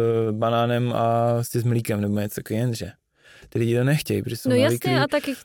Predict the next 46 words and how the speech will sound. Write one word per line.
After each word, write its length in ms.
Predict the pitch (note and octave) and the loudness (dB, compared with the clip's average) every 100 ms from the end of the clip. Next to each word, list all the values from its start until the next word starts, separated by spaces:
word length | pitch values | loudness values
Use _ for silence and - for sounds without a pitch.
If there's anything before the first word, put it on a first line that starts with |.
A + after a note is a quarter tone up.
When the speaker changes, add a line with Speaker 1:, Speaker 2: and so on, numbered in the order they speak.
| - - | -6 0
Speaker 2:
člověk 240 | A#2+ B2+ | 4 4
musí 140 | C3+ | 4
Speaker 1:
aromata 180 | - - | 4 4
a 40 | A#2 | 4
Speaker 2:
taky 120 | C#4+ | 4
naj-, 60 | C#4 | 4
Speaker 1:
podobně. 180 | C4+ C4+ | 4 4
Speaker 2:
najít 240 | C#4 C#4+ | 2 0
způsob, 440 | - B3+ D4 C4+ | -6 -6 -4 -2
jak 140 | C4 C4 - | -2 -2 -6
to 80 | C4+ | -6
pro 160 | A#3+ A#3+ | -4 -4
ty 120 | B3+ | -2
lidi 220 | B3 A#3+ | -2 0
bude 200 | B3+ C4+ | 0 2
vyhovující 720 | A#3+ A#3+ B3 B3 - D4 D4+ | 2 0 0 -2 -4 -2 -2
a, 220 | B3 B3+ C4 - - - - | 0 -2 -2 -10 -20 -18 -4
a 80 | A3 | 0
budou 380 | A#3 B3 C4 | 2 4 4
jí 160 | C4 C4+ | 2 0
slíp, 480 | - B3 B3 C#4+ C4+ | -2 -2 -2 -2 0
ale 160 | C4 | 0
pořád 400 | B3+ B3 B3+ B3+ | -2 -2 -2 -2
jako 180 | C4 B3 | -2 -4
u 80 | A3+ | -4
toho 180 | B3+ A#3+ | -4 -4
budou 200 | B3+ C4 | -2 -2
šťastní. 580 | - C#4 - A3+ G#3+ G#3+ _ _ - | -4 -10 -6 -6 -6 -8 _ _ 0
Speaker 1:
No, 160 | D3 D3+ | 2 4
ale 220 | B2+ B2 B2 | 4 4 2
když 120 | C3 | 0
se 100 | C#3 | -2
podíváš 560 | C3 B2+ A#2+ D3 D3+ | 0 2 2 2 -2
na 320 | - A#2 G#2+ - | -2 -2 -2 -4
potraviny 440 | A#2 C3 B2 B2+ A2+ | -4 0 2 0 -2
z 40 | |
supermarketu, 840 | - A2+ G#2+ G2+ - A#2 B2+ D#3 - - - | -6 -4 -2 -2 -4 -4 -2 -4 -4 -16 -8
tak 180 | - G#2+ | -6 -4
třeba 340 | - B2 G#2+ - - | 0 2 2 -2 -4
posraný 460 | C#3 - D3+ C3+ | -2 0 2 2
aromata 680 | A2+ A2+ A2+ G#2+ A2 A#2+ D3 | 4 2 2 0 2 2 0
jsou 480 | D3+ - A#2+ A#2+ B2 B2 | -4 0 2 4 2 0
jako 200 | - B2 | -2 -2
normálně 280 | B2 B2 | 0 0
v 40 | G#2+ | -2
burgerech. 500 | A2 A#2+ A#2 G#2 | -2 -2 -2 -4